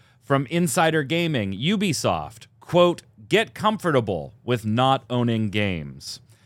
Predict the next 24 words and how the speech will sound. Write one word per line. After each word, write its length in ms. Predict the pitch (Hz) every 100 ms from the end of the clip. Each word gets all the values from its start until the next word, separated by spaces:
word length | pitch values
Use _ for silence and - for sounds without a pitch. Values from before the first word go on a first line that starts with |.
| _ _ _
I 180 | 135 156
G 260 | 147 147 156
N, 340 | 151 92 85 -
Ubisoft, 840 | 131 233 214 180 - 135 123 113 -
uh, 40 |
I'm 300 | 117 110 107
not 100 | 120
gonna 160 | 117 107
read 180 | 104 92
this 160 | 90
one 140 | 92 80
'cause 160 | 85
it, 100 | 85 80 - _ -
it 260 | 90 76
does 220 | 85 87
something, 320 | - 85 80 76
so 140 | 82
I'll, 200 | 82 90
I'll 100 | 87
come 180 | 92 113
back 260 | 113 107 -
to, 240 | 92 82
to 160 | - 85
them. 260 | 78 69